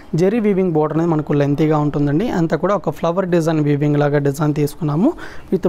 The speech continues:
buds design కూడా ఉంటుందన్నమాట. So, double border లాగా ఉంటుందండి.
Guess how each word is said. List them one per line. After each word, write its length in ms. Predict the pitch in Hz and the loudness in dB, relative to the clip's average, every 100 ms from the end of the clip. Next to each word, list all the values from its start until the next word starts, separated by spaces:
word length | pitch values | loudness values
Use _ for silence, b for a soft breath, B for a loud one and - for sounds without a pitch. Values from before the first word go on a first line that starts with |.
| 156 | 0
buds 280 | 170 180 190 170 | 0 0 0 0
design 260 | 156 147 143 | 2 0 0
కూడా 140 | 180 147 | 0 0
ఉంటుందన్నమాట. 520 | 143 139 139 139 131 - - - - - - - - | -2 -2 -2 -4 -6 -8 -10 -10 -6 -6 -8 -10 -4
So, 60 | 180 160 | -2 0
double 220 | 160 180 165 | -2 -2 -2
border 220 | 151 143 143 | -2 -2 -2
లాగా 160 | 143 165 | 0 -2
ఉంటుందండి. 400 | 139 147 147 151 | -2 -4 -4 -2